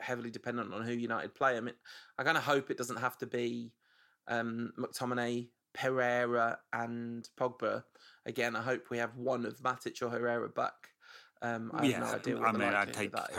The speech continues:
Speaker 2: Herrera for, you know, for Herrera for Pereira would give us a, a lot more oomph in midfield, wouldn't
Speaker 1: Yeah,
Speaker 2: it?
Speaker 1: absolutely. Um, so yeah, I mean, I, I'm, I'm gonna predict a United win in that game. I'm gonna predict, like, a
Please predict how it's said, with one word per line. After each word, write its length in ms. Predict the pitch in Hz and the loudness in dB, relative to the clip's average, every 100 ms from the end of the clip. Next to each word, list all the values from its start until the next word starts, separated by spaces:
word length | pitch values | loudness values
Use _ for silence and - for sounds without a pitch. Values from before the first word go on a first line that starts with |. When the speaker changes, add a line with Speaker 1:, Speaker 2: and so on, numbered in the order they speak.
| 104 | 4
Speaker 2:
Herrera 360 | 107 98 92 87 | 6 6 4 0
for, 360 | - - 101 107 | -8 -8 -6 -4
you 180 | 104 87 | -4 -4
know, 100 | 85 - | -6 -6
for 240 | - 123 | 0 2
Herrera 560 | - 139 143 127 117 101 - - - | 6 10 10 10 8 2 -8 -20 -6
for 220 | 113 101 | 0 0
Pereira 560 | - 101 101 107 87 87 | 0 0 2 2 2 0
would 180 | 90 85 | -4 -6
give 140 | 90 | -8
us 120 | 90 | -10
a, 180 | 90 90 - | -12 -12 -6
a 80 | 90 | -4
lot 240 | 90 95 | -2 -4
more 180 | 95 90 | -6 -8
oomph 260 | 95 92 - | -8 -10 -10
in 100 | 90 | -10
midfield, 460 | 87 - 95 82 90 | -10 -8 -8 -8 -6
wouldn't 140 | 139 | -6
Speaker 1:
Yeah, 80 | - | -6
Speaker 2:
it? 60 | - _ - | -10 _ -8
Speaker 1:
absolutely. 680 | 135 - 127 123 107 110 - - - - | -6 -6 -6 -6 -8 -12 -12 -14 -10 0
Um, 360 | 135 135 139 - | 2 2 -2 0
so 140 | 147 | 4
yeah, 300 | 151 190 175 | 6 8 8
I 80 | 131 | 6
mean, 400 | 147 160 147 143 - - - - | 4 2 0 -4 -8 -18 -6 4
I, 160 | 127 - | 4 6
I'm, 300 | 131 135 135 | 4 4 -2
I'm 80 | 123 | -2
gonna 200 | 135 160 | 0 0
predict 420 | 120 131 160 - | 0 0 -2 0
a 80 | 127 | 0
United 400 | 123 127 123 120 | 2 0 -2 -2
win 140 | 135 135 | 0 0
in 80 | |
that 160 | 117 113 | 0 0
game. 400 | 120 120 131 131 135 | 2 2 0 -4 -6
I'm 100 | 123 | -4
gonna 140 | 120 | -4
predict, 260 | 110 131 - | -2 -2 0
like, 220 | 117 | -2
a 60 | - | -2